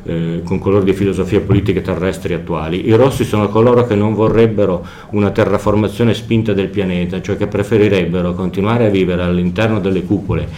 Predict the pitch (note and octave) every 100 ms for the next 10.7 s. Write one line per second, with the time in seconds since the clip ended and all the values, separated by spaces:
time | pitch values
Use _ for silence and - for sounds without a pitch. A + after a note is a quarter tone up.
0 | - - - G2 F#2+ F#2+ G2+ G#2+ G#2+ E2+
1 | F#2+ A#2 - G2+ F2+ F2+ - - - -
2 | G2 - A2+ A#2 A2 F#2 F#2+ - G2+ F#2
3 | G#2 G#2 F#2 F#2+ F#2 G2 F#2 F2 F2 F2
4 | - F#2+ E2+ E2+ F#2 F#2 E2+ F2 F#2 E2+
5 | E2+ E2 D2+ - - - G#2 F#2+ F2 E2+
6 | E2 G2 G2+ - - - - - - -
7 | B2+ - G#2+ F#2 F2+ F#2 - G2+ F#2+ F2+
8 | F2 G#2+ F#2+ F#2+ G#2 G#2 F2+ F2 F2 E2+
9 | E2+ E2+ E2+ E2+ D#2+ D#2+ D2+ - F2 D#2+
10 | D#2+ F#2+ F#2+ F#2+ F2+ E2 E2